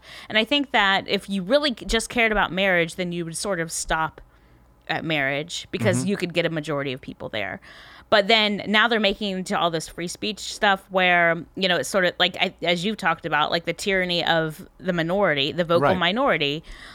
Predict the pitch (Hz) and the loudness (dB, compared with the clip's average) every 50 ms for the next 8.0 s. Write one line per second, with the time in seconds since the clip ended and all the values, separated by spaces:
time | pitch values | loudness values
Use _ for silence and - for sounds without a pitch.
0 | - - - - 180 180 180 175 170 165 160 160 160 160 156 - _ - - _ | -20 -14 -4 -2 0 2 2 2 0 0 -2 -4 -6 -8 -10 -12 _ -20 -20 _
1 | _ _ _ _ _ _ _ _ _ - - _ - 226 208 - 262 247 233 240 | _ _ _ _ _ _ _ _ _ -20 -20 _ -4 -4 0 2 2 2 2 0
2 | 226 196 202 208 208 214 - - 196 196 202 185 180 170 165 185 170 165 165 185 | 0 0 0 0 0 0 0 0 2 2 2 0 -2 -2 -2 -4 -4 0 0 0
3 | 185 180 175 160 - - 208 180 160 - - 190 180 165 151 143 - 143 139 - | 0 0 -2 -4 -4 -4 -4 -4 -4 -6 -4 -4 -2 -2 -2 -2 -4 -6 -8 -8
4 | - 131 135 143 143 135 - - 98 185 - - - - - - - - - - | -10 -10 -8 -8 -6 -6 -8 -8 -10 -10 -10 -12 -12 -14 -18 -20 -20 -20 -20 -20
5 | - - _ _ - 190 190 190 214 214 208 208 202 151 135 139 160 180 208 233 | -20 -20 _ _ -2 0 2 4 4 4 4 2 2 0 0 0 2 2 2 2
6 | 240 202 139 120 117 120 135 - - - 131 123 120 - - - 139 135 131 139 | 2 2 2 2 2 0 -2 -4 -2 -2 -2 -2 -2 -6 -2 0 2 2 2 2
7 | 135 131 120 113 - 123 120 107 - 110 104 - - 120 104 80 71 62 - | 0 -2 -2 -4 -4 -4 -4 -4 -4 -6 -8 -6 -6 -6 -6 -6 -6 -10 -16